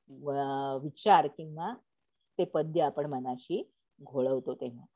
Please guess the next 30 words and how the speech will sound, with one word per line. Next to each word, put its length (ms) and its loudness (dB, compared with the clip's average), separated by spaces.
आणि 300 2
अशा 300 2
वेळी 280 4
म्हणजे 220 -6
मध्ये 400 0
मध्यंतरी 560 0
काही 560 0
अनुवादाच्या 680 2
भाषणांच्या 560 -2
वेळी 220 2
असा 200 0
एक 140 4
विषय 300 2
झाला 260 2
किंवा 240 -2
चर्चांच्या 520 -2
वेळी 220 -2
की 120 -10
काही 340 0
वेळा 280 4
ते 180 -6
शब्द 360 2
आपल्याला 480 8
त्यांचं 440 6
रूप 260 2
दाखवतात. 520 6
आणि 120 4
मग 180 6
मला 360 8
उपनिषदामधलं 1040 4